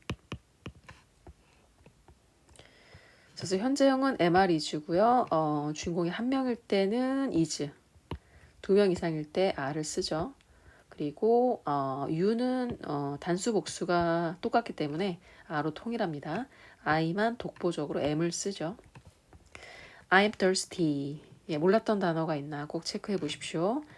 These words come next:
나는 목이 마르다. He is an actor. 그는 배우입니다. My mother is at work. 어, 나의 엄마는 일터에 계시다.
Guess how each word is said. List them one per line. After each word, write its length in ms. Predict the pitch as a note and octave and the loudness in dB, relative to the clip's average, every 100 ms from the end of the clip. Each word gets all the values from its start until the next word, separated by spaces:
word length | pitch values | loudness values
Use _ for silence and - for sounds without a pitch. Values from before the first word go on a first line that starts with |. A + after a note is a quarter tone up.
| - - - | -20 -10 -4
나는 400 | D3 G3 B3+ F3+ | 0 0 2 2
목이 220 | E3+ G3 | 4 2
마르다. 420 | D3 C3+ - - _ - - - - - _ | 0 -4 -8 -10 _ -20 -20 -20 -20 -20 _
He 100 | A#3 | 0
is 140 | A#3 G#3 | 2 4
an 140 | F#3 | 2
actor. 540 | D#3 - - D#3 D3 C#3+ | 2 -2 -4 -2 -2 -6
그는 260 | - G3+ G3+ | -4 -2 -2
배우입니다. 680 | E3 E3 D#3 E3 - C#3+ - - - - - - - | 0 0 0 -4 -8 -10 -12 -14 -14 -16 -18 -14 -2
My 160 | D#3+ | 0
mother 440 | D#3 E3 E3+ G#3 F#3+ | 2 2 2 4 4
is 220 | E3+ D#3 | 2 0
at 160 | D#3 C#3+ | -2 0
work. 360 | D3+ D3+ E3 _ _ _ | 0 -2 -4 _ _ _
어, 340 | - C#3+ C#3 C#3 | -6 -4 -4 -2
나의 200 | D#3 D#3+ | 2 2
엄마는 680 | D3 C#3+ C#3+ D3+ A3 B3 - | 0 -2 -2 0 0 0 0
일터에 340 | D#3+ - E3+ | -2 0 -2
계시다. 400 | D3 - - C3+ | -2 -6 -10 -12